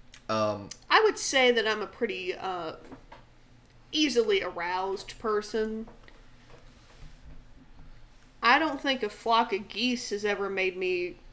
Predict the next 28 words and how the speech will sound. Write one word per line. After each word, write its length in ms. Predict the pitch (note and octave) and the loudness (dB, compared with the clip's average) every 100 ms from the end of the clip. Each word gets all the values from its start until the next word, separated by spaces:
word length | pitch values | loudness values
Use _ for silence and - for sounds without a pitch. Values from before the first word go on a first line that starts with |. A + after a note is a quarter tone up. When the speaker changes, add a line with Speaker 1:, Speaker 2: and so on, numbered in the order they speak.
| - | -14
Speaker 2:
you 160 | G#3+ G3+ | -6 -4
know, 400 | F3+ E3+ F3+ - - - - - - - - | -2 -4 -6 -10 -16 -20 -20 -20 -20 -20 -16
tremble 560 | - - A3+ A3+ F#3+ F#3 | -14 -2 0 2 0 2
at 120 | D#3+ | 0
the 80 | - | -2
sight, 520 | - A3+ F#3+ F#3+ B4 F4 - A4+ - - - - | 2 4 8 8 8 6 4 4 2 2 -2 -18
Speaker 1:
<laughs> 680 | - - - - - - - | -20 -20 -20 -20 -20 -20 0
Speaker 2:
personally. 840 | C4 C#4+ - G#3+ F3 E3 G3 A#3+ - - - - | 2 4 2 -4 -6 -4 -4 -4 -10 -16 -16 -10
So 240 | - A#3 | 2 6
Speaker 1:
Like, 280 | G#3+ G#3+ G#3 | 8 6 8
Speaker 2:
I 120 | C4 D4+ | 10 10
was 160 | D#4+ | 8
a 60 | E4 | 2
little 260 | D#4 D4+ | 2 0
befuddled 680 | B3+ A#3+ A#3+ B3+ C4 C4+ - - - | 6 4 8 6 6 2 -4 -18 2
by 120 | C#3+ | 6
Speaker 1:
I, 20 | D#3 | 8
Speaker 2:
that. 140 | B3+ | 8
Speaker 1:
I 80 | B3 | 6
thought 240 | - F3+ - | 6 2 2
the 80 | |
men 340 | C#3+ B2 C#3+ E3 | 2 2 2 -2
leads 240 | E3+ E3+ | -2 -2
in 60 | E3 | -4
that 120 | E3 | -2
movie 220 | D#3 D#3 | 0 0
were 180 | C#3 F#2+ | 0 0
ass. 600 | G#2 A2 C3+ C#3 - - | 0 2 0 0 -6 -14